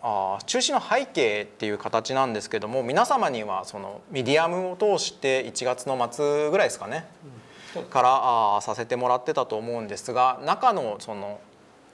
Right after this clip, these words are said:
Speaker 1: 方でどういう判断があったんだろうとか、お金大丈夫かなっていう心配をしてくださる声すごく聞こえるので、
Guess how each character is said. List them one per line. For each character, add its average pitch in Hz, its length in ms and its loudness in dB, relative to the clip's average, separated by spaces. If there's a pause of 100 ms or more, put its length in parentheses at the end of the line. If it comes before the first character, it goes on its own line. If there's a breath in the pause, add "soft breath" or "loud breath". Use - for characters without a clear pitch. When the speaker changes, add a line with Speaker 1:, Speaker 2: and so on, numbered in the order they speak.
(500)
Speaker 1:
方 143 200 4
で 120 100 2
ど 123 140 2
う 135 60 4
い 147 40 4
う 151 40 4
判 214 180 2
断 170 160 4
が 123 80 4
あ 135 60 2
っ - 80 -14
た 120 80 -2
ん 113 60 -6
だ 104 100 -2
ろ 110 140 -2
う 107 40 -8
と 107 80 -8
か、 104 680 0
お - 100 -8
金 135 180 0
大 131 200 4
丈 196 80 4
夫 170 100 0
か 113 140 -4
な 110 140 -2
っ - 20 -10
て - 140 -8
い 104 40 -4
う 101 40 -6
心 120 300 -6
配 127 220 4
を 127 160 0
し - 80 -8
て 139 100 0
く - 80 -2
だ 139 120 4
さ 147 120 2
る 123 80 0
声 104 200 -2
す - 140 -8
ご 135 140 2
く 175 120 -6
聞 175 180 -12
こ 175 160 4
え 185 100 2
る 190 100 0
の 113 160 0
で、 110 300 2